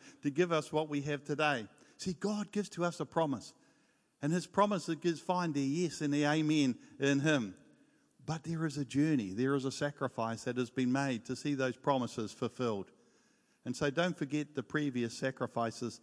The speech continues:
S-, secondly, don't forget the promises of God. Don't forget the promises of God. In the story here, the people were uncertain. Joshua's uncertain. Uh, as far as God is concerned, Joshua is an unknown product. He comes down to the Jordan River.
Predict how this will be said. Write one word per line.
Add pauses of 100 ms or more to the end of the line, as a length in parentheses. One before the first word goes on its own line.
(240)
S-,
secondly, (400)
don't
forget
the
promises
of
God. (1160)
Don't
forget
the
promises
of
God. (260)
In
the
story
here,
the
people
were
uncertain.
Joshua's
uncertain. (260)
Uh,
as
far
as
God
is
concerned,
Joshua
is
an
unknown
product. (360)
He
comes
down
to
the
Jordan
River.